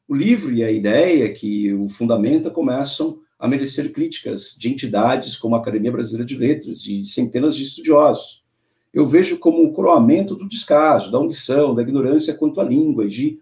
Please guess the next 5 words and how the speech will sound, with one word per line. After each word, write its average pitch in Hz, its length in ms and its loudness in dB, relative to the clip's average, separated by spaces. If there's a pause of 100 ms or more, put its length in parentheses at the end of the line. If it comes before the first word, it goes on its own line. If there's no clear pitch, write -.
(320)
algo - 640 2
laivo 160 800 2
ideologicamente 135 1000 -2
torto", - 440 -4 (720)
né? - 300 -4